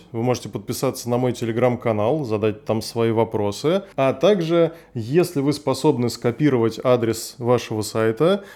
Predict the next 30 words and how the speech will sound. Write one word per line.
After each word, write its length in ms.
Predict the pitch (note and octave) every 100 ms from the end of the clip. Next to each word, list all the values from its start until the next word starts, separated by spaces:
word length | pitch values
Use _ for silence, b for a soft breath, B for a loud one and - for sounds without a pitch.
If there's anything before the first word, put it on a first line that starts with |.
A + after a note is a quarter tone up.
| B
присылайте 720 | - C#3 C#3 C#3+ C#3 A#2+ A2+ A#2
его 440 | A2+ A2 G#2 F2+
мне. 460 | - B2 A#2+ B2+ G#3 - -
Я 140 | B2 C3+
подготовлю 540 | A2+ A2+ A#2 B2 G#2+
для 180 | G#2+ A#2
вас 300 | A#2 C3+ -
аналитику, 640 | - C3 A#2+ A2+ - F3 G3+
предложения, 1040 | - - A#2+ A#2 B2+ G#2+ G#2+ A#2+ E3+ F3+ -
все 180 | - C#3+
проанализируем, 800 | C3 B2 A#2+ A#2 G#2 A#2 D#3 F3
придумаем, 500 | - B2+ C#3 C3 A2+
что 220 | - C3
за 140 | A2+
секретный 580 | - G2+ B2 C3 C3 A#2+
такой 320 | A2+ A2 A#2+
инновационный 840 | B2 A#2+ A2+ G#2+ C3+ B2 A#2 A#2+ -
интересный 540 | C3+ A#2+ C3 C3 C3
раздел 600 | A#2+ B2 A2 B2 C#3 A#2 A2
мы 300 | B2 A#2 -
с 100 | -
вами 220 | A#2+ A2+
будем 280 | G#2+ A#2 A2
создавать 480 | - G2+ A#2 A2+ A2+
на 140 | A2+
проекте, 420 | - A#2+ A2+ -
чтобы 300 | G#2 A2+ G#2
сделать 260 | G2+ A2 A2+
его 180 | G2+ A2
уникальным. 800 | A#2+ G#2+ G#2 G#2 G#2+ E3 A3+